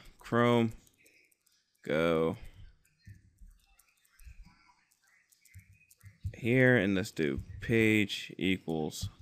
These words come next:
home. That works. And about. All right, so we see that that works.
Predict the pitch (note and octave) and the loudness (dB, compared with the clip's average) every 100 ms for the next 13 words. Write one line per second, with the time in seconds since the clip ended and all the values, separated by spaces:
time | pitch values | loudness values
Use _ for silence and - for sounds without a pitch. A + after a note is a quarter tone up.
0 | - _ _ _ _ _ G#2+ A#2 B2 B2+ | -20 _ _ _ _ _ -2 2 4 2
1 | B2 B2 _ - - E2 F2+ G#2 A#2 A2 | 0 -4 _ -20 -4 -2 0 2 2 2
2 | - - - - _ _ _ - - - | -2 -10 -10 -14 _ _ _ -20 -18 -18
3 | - - - _ - - D#2 F2+ G2+ F2 | -18 -20 -20 _ -6 -4 -4 -2 2 2
4 | A#1+ - - _ _ - - - _ _ | 2 -4 -20 _ _ -20 -20 -20 _ _
5 | _ _ - - A#2 F2+ - _ _ _ | _ _ -2 4 4 4 -4 _ _ _
6 | - A#2 A2+ - C#3 C3+ - _ _ A#2+ | -2 2 2 2 4 4 2 _ _ 4
7 | B2 F#2 F#2+ F#2+ - - | 6 6 2 2 0 -8